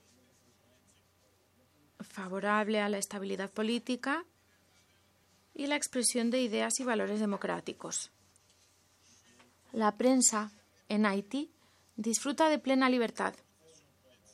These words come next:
y los miembros de la oposición política ejercen sus derechos, eh, sin, eh, ninguna restricción.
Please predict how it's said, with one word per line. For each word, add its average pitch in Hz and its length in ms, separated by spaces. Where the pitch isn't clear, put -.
y 226 100
los 208 160
miembros 208 300
de 190 80
la 190 100
oposición 220 560
política 233 680
ejercen 247 380
sus 302 200
derechos, 226 600
eh, - 120
sin, 233 440
eh, 220 200
ninguna 220 440
restricción. - 540